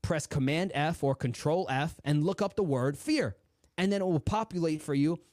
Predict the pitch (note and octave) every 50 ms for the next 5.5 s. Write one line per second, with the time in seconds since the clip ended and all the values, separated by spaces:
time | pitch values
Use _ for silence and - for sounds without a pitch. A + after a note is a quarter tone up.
0 | - _ - D3 D3+ E3+ G3 A3+ A3+ A#3+ C4 A#3 - - - F3 D#3+ D#3 D#3 D#3+
1 | E3+ D3+ C3 D3 C3+ - A2+ D3 D3+ E3 - - - D#3+ D3+ D3 C#3+ B2 B2 A#2+
2 | A2 G#2 G#2+ C3 D#3 D3+ C#3 B2+ C3+ B2+ B2+ A#2 B2+ C#3 D#3 D3 - - G#3+ A3
3 | E3+ B2+ C3 C3+ D3+ C#3 A2+ A#2+ C3 C3 - C#3+ C#3 - D3 C3+ C3+ A#2+ A#2+ A#2
4 | A2 - - - C3 D3+ F#3 A3+ B3+ D#4+ - - - - - A#3+ A3+ G3+ F3 E3
5 | D#3 D3 C#3 - - C#3 D#3+ F#3 -